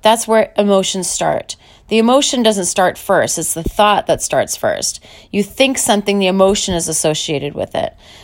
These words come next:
So you think, "I'm a loser." Guess what happens? Your body and your cells react.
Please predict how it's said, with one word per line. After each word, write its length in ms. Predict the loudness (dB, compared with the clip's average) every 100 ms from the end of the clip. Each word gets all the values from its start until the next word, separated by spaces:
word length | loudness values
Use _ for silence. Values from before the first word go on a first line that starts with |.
| -8
So 260 | 2 4
you 140 | 4 2
think, 280 | 0 -2 -2
"I'm 160 | -2 0
a 40 |
loser." 400 | 2 2 0 -4
Guess 260 | 0 0 0
what 80 |
happens? 420 | 0 0 0 -4 -4
Your 100 | -2
body 540 | 2 4 4 2 -2
and 120 | -4
your 100 | -4
cells 400 | -2 0 0 -2
react. 500 | -2 -2 -2 -4 -14